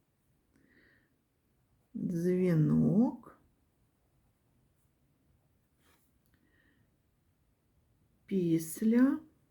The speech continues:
підвищення ціни на двадцять відсотків.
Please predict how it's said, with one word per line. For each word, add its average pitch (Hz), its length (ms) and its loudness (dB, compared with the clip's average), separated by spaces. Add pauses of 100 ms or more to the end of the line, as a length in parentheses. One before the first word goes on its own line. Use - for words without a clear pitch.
(1600)
підвищення 202 2000 0 (3500)
ціни 175 1120 2 (760)
на 175 560 -2
двадцять 285 1040 -4 (340)
відсотків. - 1040 -14